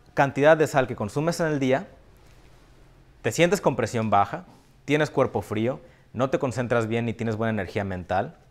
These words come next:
ni concentración. Puedes tener taquicardias o que se atel-, se acelera el pulso cardíaco. Puedes tener exceso de antojos. Te estresas más fácil.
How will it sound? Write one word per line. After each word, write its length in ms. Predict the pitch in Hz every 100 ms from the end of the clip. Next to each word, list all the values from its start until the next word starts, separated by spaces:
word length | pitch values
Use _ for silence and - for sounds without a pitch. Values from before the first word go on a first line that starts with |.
| _ _ _ _ _
ni 120 | 101 101
concentración. 760 | 92 95 90 87 - 101 135 - _ - - -
Puedes 200 | - 175
tener 340 | 175 151 147 -
taquicardias 840 | 127 - 113 - 113 104 117 131 107
o 120 | 104
que 80 | 98
se 100 | 104
atel-, 260 | 95 101
se 160 | - 110
acelera 320 | 101 107 110
el 80 | 113
pulso 280 | 110 101 110
cardíaco. 580 | 101 95 95 87 131 170 _ _ _ _ _ _ - - - - - - - - - _ - -
Puedes 160 | 151
tener 240 | 151 139 139
exceso 360 | 139 135 123
de 60 | 131
antojos. 720 | 110 - 113 104 139 170 - - - - - - - - - - - - - - - - _ -
Te 80 | 135
estresas 440 | - 160 160 156
más 220 | 139 127
fácil. 460 | - 110 101 143